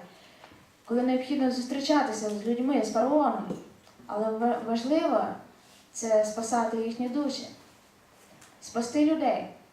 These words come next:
Ми маємо знати це Пасху і також сказати їм значення.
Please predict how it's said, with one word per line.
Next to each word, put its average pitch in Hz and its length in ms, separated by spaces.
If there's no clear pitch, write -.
Ми 226 120
маємо 311 400
знати 226 420
це 208 320
Пасху 208 420
і 233 100
також 208 320
сказати 294 460
їм 254 180
значення. 214 480